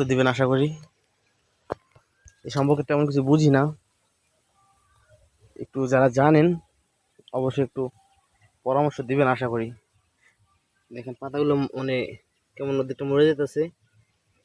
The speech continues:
আর হলদে হলদে ভাব। দেখেন, পাতাগুলো একটু ঝাপসা ঝাপসা ভাব। এই গাছটা দেখেন,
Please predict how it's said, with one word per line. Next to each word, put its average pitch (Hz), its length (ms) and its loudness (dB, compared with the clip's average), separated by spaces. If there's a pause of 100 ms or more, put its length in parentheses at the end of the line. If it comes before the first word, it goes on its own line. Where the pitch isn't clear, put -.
(460)
আর 120 80 -12 (100)
হলদে 127 280 0
হলদে 143 240 4
ভাব। 110 100 -4 (140)
দেখেন, 113 200 -18 (100)
পাতাগুলো 135 280 -8
একটু 139 160 -4
ঝাপসা 113 320 -6
ঝাপসা 135 280 -2
ভাব। 107 100 -8 (3250)
এই 110 120 -12
গাছটা 117 280 -8
দেখেন, 123 240 -6